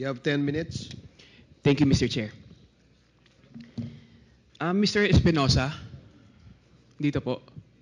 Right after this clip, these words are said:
Speaker 2: Yes. Mister Espinosa, ah, magandang hapon po sa inyo. Ah,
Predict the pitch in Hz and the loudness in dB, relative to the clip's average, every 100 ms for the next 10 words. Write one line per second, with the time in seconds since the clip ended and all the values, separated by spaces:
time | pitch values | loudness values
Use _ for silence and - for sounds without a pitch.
0 | _ _ _ _ _ _ - - - - | _ _ _ _ _ _ -20 -20 -20 -20
1 | - _ _ - - - - 220 - - | -20 _ _ -6 -6 -8 -10 -10 -16 -16
2 | - - - - - - 170 190 - 175 | -14 -14 -14 -16 -14 -10 -8 -8 -6 -6
3 | 151 139 135 147 - - - _ _ - | -6 -6 -10 -12 -16 -18 -20 _ _ -12
4 | 139 143 147 147 147 143 143 131 139 135 | -6 -2 -2 -2 -2 -4 -4 -4 -4 -4
5 | 117 120 120 - - - _ _ _ _ | -6 -8 -8 -12 -16 -20 _ _ _ _
6 | _ _ _ _ _ _ 151 156 160 165 | _ _ _ _ _ _ -10 -8 -6 -8